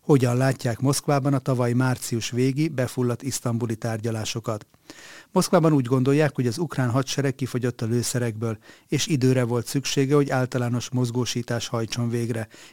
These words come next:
és új fegyverekkel felszerelje a katonákat.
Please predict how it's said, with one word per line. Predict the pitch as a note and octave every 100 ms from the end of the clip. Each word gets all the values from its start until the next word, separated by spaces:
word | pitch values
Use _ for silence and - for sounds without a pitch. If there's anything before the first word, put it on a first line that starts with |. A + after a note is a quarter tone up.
| -
és | C#3+
új | E3 C3+
fegyverekkel | - C#3 C3 C3 B2 B2+
felszerelje | A2+ A#2+ A2+ - A#2 A2+ A2+
a |
katonákat. | G#2+ A2+ A2+ A2+ G#2 A2 G#2+